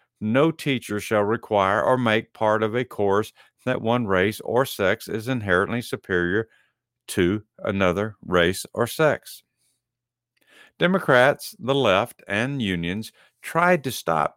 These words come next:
Governor Stitt from signing this bill. They all claim the same thing, white supremacy. It's almost like they learned a new word last year, and they're just, <laughs> they're going to use it till it's worn out.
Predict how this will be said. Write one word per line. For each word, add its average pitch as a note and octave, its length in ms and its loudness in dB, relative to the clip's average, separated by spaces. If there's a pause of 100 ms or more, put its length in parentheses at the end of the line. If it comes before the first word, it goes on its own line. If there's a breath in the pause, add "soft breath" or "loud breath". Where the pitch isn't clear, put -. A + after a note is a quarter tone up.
Governor G2 360 0
Stitt A2 340 0
from G#2+ 180 -10
signing D#3 500 -2
this D#2+ 180 -4
bill. E2 380 -4 (540 loud breath)
They G#2+ 120 2
all C#3+ 220 4
claim D3 460 0
the G#2 80 -2
same B2 400 -4
thing, E2 460 -4 (420)
white G2 420 0 (140)
supremacy. G2 920 -6 (1700)
It's - 160 -14
almost A2+ 300 -4
like - 320 -4 (1300)
they G2+ 160 0
learned G#2 380 0
a G2+ 40 -2
new G#2+ 240 0
word G2 360 2
last E2 400 -4
year, F#2 260 -2
and F2+ 240 -4
they're F#2+ 120 -2
just, F#2 280 -6 (200)
<laughs> - 200 -20
they're - 540 -8
going A#2+ 160 2
to F#2+ 60 0
use G2 180 0
it F2+ 120 -8
till F2 160 -2
it's - 140 -6
worn F#2+ 340 0
out. F2+ 300 -2